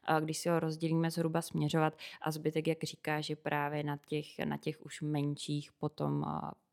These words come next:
na tom menším plánování měsíčním, popřípadě ještě, ještě čtvrtletním. Takže celý rok jsou ty hlavní kampaně, jako například Šéf menu, Fit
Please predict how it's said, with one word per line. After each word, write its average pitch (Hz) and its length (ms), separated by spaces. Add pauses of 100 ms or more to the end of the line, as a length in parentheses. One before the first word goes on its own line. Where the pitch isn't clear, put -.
na 139 180
tom 151 180
menším 147 420
plánování 143 760 (340)
měsíčním, 147 760
popřípadě - 540
ještě, 147 340 (260)
ještě - 260
čtvrtletním. 147 880 (360)
Takže 147 320
celý 165 400
rok 160 200
jsou 165 220
ty 165 140
hlavní 160 360
kampaně, 160 500
jako 147 180
například 156 480
Šéf - 280
menu, 156 340
Fit - 260